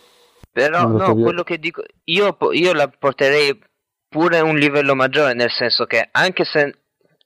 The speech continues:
Speaker 1: il, l'utente P S N non paga, comunque l'integrazione online è, diciamo, un, eh, una parte importante del pacchetto d'acquisto, del, del,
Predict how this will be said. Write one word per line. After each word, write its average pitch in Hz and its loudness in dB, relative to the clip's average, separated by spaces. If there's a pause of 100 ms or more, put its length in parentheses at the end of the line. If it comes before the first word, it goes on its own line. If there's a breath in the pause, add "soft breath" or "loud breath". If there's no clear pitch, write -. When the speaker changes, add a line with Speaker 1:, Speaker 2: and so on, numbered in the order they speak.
(120)
Speaker 1:
il, 131 0
l'utente 131 0
P 131 -2
S - -8 (140)
N 117 -4
non 131 -2
paga, 107 0 (760)
comunque 185 0 (280)
l'integrazione 143 -2
online 127 -2 (800)
è, 147 0 (340)
diciamo, 135 -2 (120)
un, 156 -2
eh, 135 2
una 139 -2
parte 143 0 (300)
importante 135 -2
del 117 0
pacchetto 123 -2
d'acquisto, 110 -2
del, 120 -2
del, 131 -4